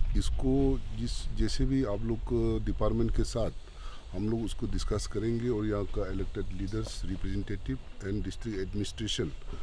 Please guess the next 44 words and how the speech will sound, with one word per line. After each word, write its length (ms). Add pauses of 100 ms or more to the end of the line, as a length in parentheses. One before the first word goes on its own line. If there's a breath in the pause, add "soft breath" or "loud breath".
(280 loud breath)
के 80
साथ 300
हम 460
लोग 120
अच्छा 300
से, 140
प्यार 340
से, 220
तरीका 540
से, 180
हम 180
लोग 160
प्यार 220
से 320 (600)
कई 120
दूसरा 360
जगह 320
में 140
shift 360
करने 220
के 80
लिए 140
मैंने 140
अभी 140
रिक्वेस्ट 400
किया 200 (540 loud breath)
कि 240
माइकल 300
ने 140
वही 200
बता 220
रहा 100
है 60
कि 280
अभी 280
तक, 480 (360)
अ, 40 (1080 loud breath)
हम 100
लोग 100
भी 420
गांगुरा 340
भी 140
नहीं 240
है, 280